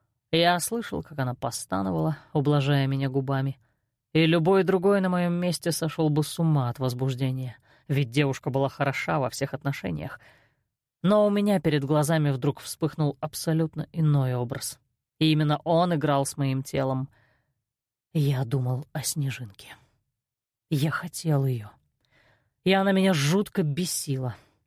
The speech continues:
Подняв девушку с колен, я повел ее к кровати. Мы избавились от одежды, а затем я развернул ее спиной к себе, решив, что не хочу видеть лица.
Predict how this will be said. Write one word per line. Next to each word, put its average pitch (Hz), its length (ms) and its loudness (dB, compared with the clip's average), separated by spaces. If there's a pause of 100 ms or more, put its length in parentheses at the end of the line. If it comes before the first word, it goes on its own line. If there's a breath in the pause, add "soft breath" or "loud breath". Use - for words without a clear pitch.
(1080)
Подняв 165 360 0
девушку 143 380 -2
с - 60 -14
колен, 156 360 -2 (380)
я 233 160 4
повел 226 320 2
ее 160 160 2
к - 60 -20
кровати. 131 540 -4 (520)
Мы 208 260 4
избавились 151 580 2
от 120 120 -4
одежды, 147 440 -2 (380)
а 151 120 2
затем 170 280 2
я 185 140 4
развернул 165 520 2
ее 151 140 4
спиной 151 420 -2
к - 60 -10
себе, 151 360 -6 (220)
решив, 143 400 0
что - 160 -4
не 147 140 2
хочу - 360 -6
видеть 127 340 -6
лица. - 400 -6